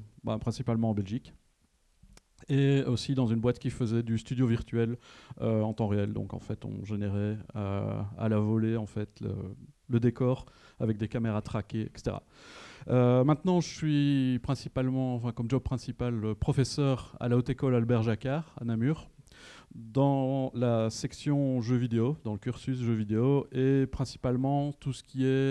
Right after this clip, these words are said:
euh, cours technical art. Euh, donc ça couvre principalement les cours de, de shader, enfin programmation de shader, euh, enfin de, de la deuxième à la quatrième année. Euh,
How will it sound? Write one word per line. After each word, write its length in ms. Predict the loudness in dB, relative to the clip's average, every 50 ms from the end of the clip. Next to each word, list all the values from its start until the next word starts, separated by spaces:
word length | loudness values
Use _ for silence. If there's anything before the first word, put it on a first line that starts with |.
| 0 -2 -2
euh, 120 | -2 -2 -4
cours 600 | -4 -4 -2 0 0 0 0 -4 -16 -20 -20 -8
technical 500 | -8 -8 -4 -4 -4 -4 -2 -4 -4 -4 -4
art. 280 | -4 -4 -4 -6 -10 -14 -16 -20 -20 -20 -20 -20 -20 -20 -20 -20 -20 -20 -20 -14 -6
Euh, 680 | -2 0 2 2 4 4 4 4 4 4 4 4 2 2
donc 200 | 2 0 -2 0
ça 120 | -2 -2 -2
couvre 640 | -2 0 2 4 4 4 4 4 4 4 4 2
principalement 640 | 2 2 -2 -4 -6 -6 -4 -2 -2 0 0 0 0
les 160 | 2 2 0 -2
cours 640 | -4 -6 -2 4 4 4 4 4 2 0 0 0
de, 300 | 0 0 0 0 0 0
de 120 | 2 0 0
shader, 420 | 0 0 -2 0 0 0 0 0 -2
enfin 180 | -4 -8 -8
programmation 560 | -6 -4 -4 -2 0 0 0 -2 -2 -4 -8
de 60 | -8 -6
shader, 400 | -6 -4 -2 0 0 0 0 -2 -4 -8 -12 -12 -12 -8
euh, 460 | -6 -6 -4 -2 -2 -2 -2 -2 -2 -4 -6 -8 -10 -14 -18 _ _ _ _ _ _ _ -18 -8
enfin 140 | -6 -6 -4
de, 260 | -2 -2 -2 -2 -2
de 100 | -2 0
la 120 | 0 0 0
deuxième 340 | 0 -2 -2 -2 -2 -2 -2
à 60 | -4
la 80 | -6
quatrième 360 | -6 -6 -10 -8 -6 -4 -2 -2
année. 320 | -2 0 0 0 -2 -2 -6 _ -20 -20 -20 -20 -20 -20 -20 -20 -20 -16 -8 -4
Euh, 640 | 0 2 2 4 4 4 4 4 2 2 2 0